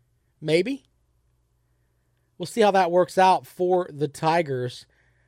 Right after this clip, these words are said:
Um, of course, they got the, uh, the big forward coming in from, uh, Dorman, the number one recruit in the state. Big four-star at player that should come in and may be able to make an immediate impact for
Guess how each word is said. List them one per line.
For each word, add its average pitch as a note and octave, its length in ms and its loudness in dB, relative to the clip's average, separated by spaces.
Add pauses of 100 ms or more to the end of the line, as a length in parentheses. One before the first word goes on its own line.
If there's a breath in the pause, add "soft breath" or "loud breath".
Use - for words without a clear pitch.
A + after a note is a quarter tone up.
(140)
Um, C#3+ 640 0 (200)
of C#3+ 100 -14
course, D#3+ 280 -2
they E3 120 -2
got D#3 240 -2
the, D3 200 -2
uh, C3+ 280 -2
the C3 220 -16
big D3+ 200 -4
forward E3 440 0
coming C3 320 -8
in B2 260 -8 (1400)
from, D#3 240 -10
uh, C#3+ 140 -6
Dorman, C#3+ 580 -6
the C3 80 -14
number D3+ 260 -8
one D#3 220 -6
recruit D#3+ 400 -10
in C#3 60 -20
the C3 60 -14
state. D3+ 520 -8 (520)
Big D3+ 180 -14
four-star D#3 680 -10
at D3+ 240 -14
player D3+ 540 -8 (680)
that D3+ 160 -16
should F#3 200 -10
come F3 220 -8
in F#3 160 -4
and D#3 120 -8
may D#3+ 140 -4
be A#3 140 -6
able D#3 160 -2
to D3+ 60 -8
make D#3 200 -8
an D#3+ 80 -6
immediate D3+ 360 -12
impact D3 520 -12
for D#3 480 -4